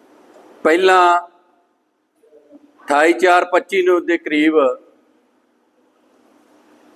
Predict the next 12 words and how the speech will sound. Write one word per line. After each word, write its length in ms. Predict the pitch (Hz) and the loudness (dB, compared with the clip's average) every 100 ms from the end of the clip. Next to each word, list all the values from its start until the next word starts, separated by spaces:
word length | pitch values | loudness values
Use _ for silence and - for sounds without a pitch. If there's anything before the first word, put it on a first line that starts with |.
| _ 165 | _ -4
ਤਕਰੀਬਨ 500 | 156 160 175 180 185 | 0 2 4 2 0
ਪੌਣੇ 400 | - 165 170 175 147 | 0 2 2 0 0
ਬਾਹਠ 340 | 147 160 175 - - _ _ | 2 2 0 -6 -20 _ _
ਲੱਖ 300 | 139 143 143 | -2 -2 -2
ਰੁਪਈਆ 420 | 151 - 143 143 | -4 -2 0 0
ਜਿਹੜਾ 400 | 143 143 143 127 | 0 2 2 2
ਆ 100 | 120 - _ _ _ _ _ _ | 0 -4 _ _ _ _ _ _
ਉਹ 420 | 127 131 120 117 - _ _ _ _ _ _ _ _ _ _ _ _ _ _ _ | -2 0 0 -4 -12 _ _ _ _ _ _ _ _ _ _ _ _ _ _ _
ਸਿਟੀ 380 | - - 135 165 | -20 -6 -2 0
ਨੂੰ 160 | 160 151 | 2 0
ਦਿੱਤਾ 300 | 139 - 143 | -2 -2 -2
ਸੀ। 220 | 156 151 | -2 -6